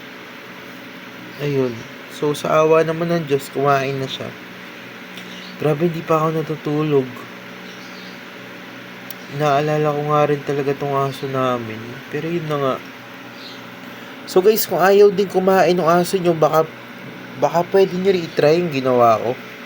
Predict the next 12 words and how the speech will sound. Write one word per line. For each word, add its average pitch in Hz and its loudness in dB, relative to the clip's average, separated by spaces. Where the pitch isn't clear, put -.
Lalo 143 4
na 170 4
kung 165 0
mahilig 156 -2
sa 151 -2
matamis 143 0
yung 101 -2
aso 120 0
nyo. 143 -2
Di 170 -4
ba 180 2
kasi, 165 0